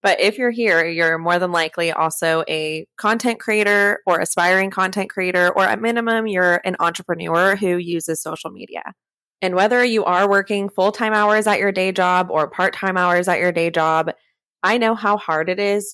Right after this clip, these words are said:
to juggle both and to stay motivated at being a content creator while you are also spending so much of your time and so much of your day using your energy for another job and working for someone else, especially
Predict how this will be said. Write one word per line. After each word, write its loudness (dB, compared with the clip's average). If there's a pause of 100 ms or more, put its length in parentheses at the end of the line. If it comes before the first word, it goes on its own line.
(120)
to -4
juggle 0
both 0
and -2
to -4
stay -2
motivated -2 (560)
at 0
being -2
a -2
content -2
creator -2 (440)
while 2
you 0
are 2
also 2
spending -4
so -4
much -2
of -6
your -2
time -4
and -6
so -4
much -6
of -6
your -4
day 0 (500)
using 0
your 0
energy -2
for -4
another -4
job 0
and -6
working -8
for -16
someone -10 (100)
else, -4
especially 0